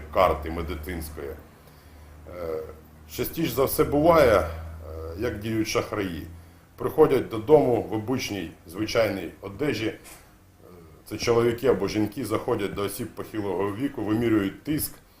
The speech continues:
просять, щоб особа, яка мешкає, е, пішла, принесла води, і в цей час один з них знаходиться на місці, чекає свою воду, а друга особа зазвичай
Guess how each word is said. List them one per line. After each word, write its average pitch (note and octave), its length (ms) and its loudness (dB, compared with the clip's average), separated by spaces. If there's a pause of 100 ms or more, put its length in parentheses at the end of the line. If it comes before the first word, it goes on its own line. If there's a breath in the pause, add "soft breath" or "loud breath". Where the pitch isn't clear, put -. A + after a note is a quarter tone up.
(460 soft breath)
просять, A#2+ 520 2 (340)
щоб - 240 -6 (340)
особа, G#2+ 460 2
яка G2 200 0
мешкає, F#2+ 500 -2
е, D#2 120 -2 (1600)
пішла, A2 340 0
принесла G2 460 -4
води, D#3 420 -2 (360 loud breath)
і C#3+ 60 -4
в C3 100 -6
цей A#2+ 140 -4
час C3 280 2
один G#2+ 260 -2
з F#2 60 -8
них G#2 180 0
знаходиться F#2+ 520 -6
на A#2 80 -2
місці, E3 320 -4
чекає A#2+ 380 0
свою A2+ 320 -6
воду, F#2+ 320 -4 (460 loud breath)
а G#2 100 -4
друга C3+ 320 4
особа A#2 400 2
зазвичай F#2+ 680 -2